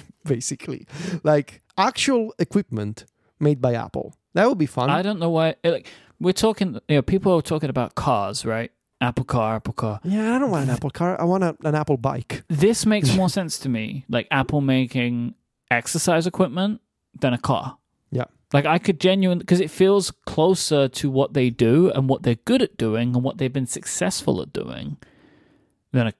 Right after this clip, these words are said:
Speaker 2: car. 'Cause,
Speaker 1: Mm-hmm.
Speaker 2: like, I don't hear a lot of great things about CarPlay, and that's kind of as far as a car has gotten. But, like, Apple Watch and Fitness Plus, people love that stuff. I think it makes a lot of sense for them. And also,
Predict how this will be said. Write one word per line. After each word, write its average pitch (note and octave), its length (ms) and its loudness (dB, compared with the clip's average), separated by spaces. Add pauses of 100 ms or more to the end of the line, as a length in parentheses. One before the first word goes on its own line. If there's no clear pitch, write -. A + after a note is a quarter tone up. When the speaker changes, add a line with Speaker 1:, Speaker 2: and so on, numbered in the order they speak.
(120)
Speaker 2:
car. - 640 -4 (720)
'Cause, A#2 140 -4
Speaker 1:
Mm-hmm. A#2+ 60 -2
Speaker 2:
like, D#3+ 280 -4
I F#3+ 80 2
don't B3 180 2
hear A3 260 2
a F#3+ 60 4
lot E3+ 220 2
of C#3 140 -8
great B2+ 360 -2
things F#3 280 -2
about E3 340 0
CarPlay, F3 640 2
and C3+ 120 2
that's B2 200 -4
kind B2+ 180 2
of A#2+ 60 0
as A#2+ 120 -2
far C3 260 4
as A#2+ 100 -2
a - 40 -20
car A#2 300 2
has C#3+ 120 0
gotten. F#3+ 340 2 (360)
But, - 240 0
like, D#3+ 300 0
Apple E3 340 2
Watch F3 460 0
and C#3+ 160 -4
Fitness F3 380 -2
Plus, F3 480 2 (100)
people A3 260 2
love D4+ 200 2
that - 160 -2
stuff. - 500 -6 (720)
I E3 60 0
think G3 260 0
it G3+ 80 0
makes D#3+ 280 -2
a F3 40 0
lot D#3+ 220 2
of D3+ 80 0
sense - 520 0
for C#3 160 2
them. B2+ 280 2 (340)
And D#3+ 140 2
also, C3+ 600 0